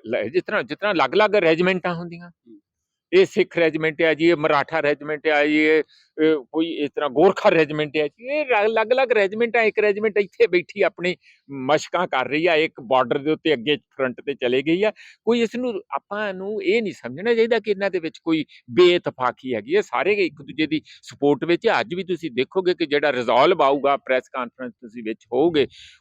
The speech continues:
Speaker 1: ਉਹਦੇ ਵਿੱਚ ਸਾਰਿਆਂ ਦਾ ਸਾਂਝਾ ਹੀ ਆਊਗਾ। ਉਹ ਇਉਂ ਨਹੀਂ ਆਊਗਾ ਕਿ ਵੀ ਇਹ, ਕਿ ਸ਼ਾਇਦ ਇਸ ਕਿਸਮ ਦਾ ਕੋਈ, ਕਿ ਇਹ ਅਲੱਗ-ਅਲੱਗ ਹੈਗੇ ਆ। ਨਾ, ਉਹਨਾਂ ਦੇ ਵਿੱਚ ਕੋਈ ਇਹੋ ਜਿਹੀ ਗੱਲ ਹੈਗੀ ਆ। ਹਾਂਜੀ।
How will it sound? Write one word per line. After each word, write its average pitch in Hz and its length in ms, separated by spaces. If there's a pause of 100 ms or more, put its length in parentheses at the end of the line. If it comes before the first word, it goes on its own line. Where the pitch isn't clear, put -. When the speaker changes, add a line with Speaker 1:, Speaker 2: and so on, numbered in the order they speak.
Speaker 1:
ਉਹਦੇ 165 160
ਵਿੱਚ 226 200
ਸਾਰਿਆਂ 170 440
ਦਾ 202 100
ਸਾਂਝਾ 202 380
ਹੀ 185 120
ਆਊਗਾ। 175 340
ਉਹ 196 160
ਇਉਂ 165 260
ਨਹੀਂ 165 140
ਆਊਗਾ 196 280
ਕਿ 185 180
ਵੀ 175 80
ਇਹ, 175 240
ਕਿ - 500
ਸ਼ਾਇਦ 147 400
ਇਸ 151 280
ਕਿਸਮ 143 260
ਦਾ 147 220
ਕੋਈ, 143 340 (300)
ਕਿ 165 80
ਇਹ 165 200
ਅਲੱਗ-ਅਲੱਗ 127 460
ਹੈਗੇ 113 280
ਆ। 165 60
ਨਾ, 139 280
ਉਹਨਾਂ 147 240
ਦੇ 151 80
ਵਿੱਚ 123 180
ਕੋਈ 139 180
ਇਹੋ 123 140
ਜਿਹੀ 131 180
ਗੱਲ 139 160
ਹੈਗੀ 95 460
ਆ। - 40 (160)
ਹਾਂਜੀ। 98 120